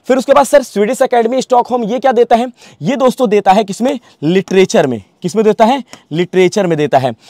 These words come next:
सर नॉर्वेगियन नोबेल किसमें देता है? ये दोस्तों देता है पीस प्राइज। क्या दोस्तों? पीस प्राइज। अब दोस्तों आपके पास एक फील्ड, दो फील्ड, तीन और चार, और ये हो गया पांचवा जो कि मेडिसिन हो गया, छठवां बच रहा है इकोनॉमिक,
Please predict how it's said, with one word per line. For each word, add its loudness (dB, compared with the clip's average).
सर 4
नॉर्वेगियन 2
नोबेल 2
किसमें 0
देता 2
है? 0
ये 0
दोस्तों 0
देता 0
है 2
पीस -2
प्राइज। -2
क्या -4
दोस्तों? -2
पीस -4
प्राइज। -4
अब 4
दोस्तों 0
आपके 2
पास 0
एक 4
फील्ड, -2
दो 4
फील्ड, -4
तीन -2
और 0
चार, 2
और 2
ये 0
हो 2
गया 0
पांचवा -2
जो -6
कि -4
मेडिसिन 0
हो -2
गया, -2
छठवां 0
बच 2
रहा 4
है 4
इकोनॉमिक, 0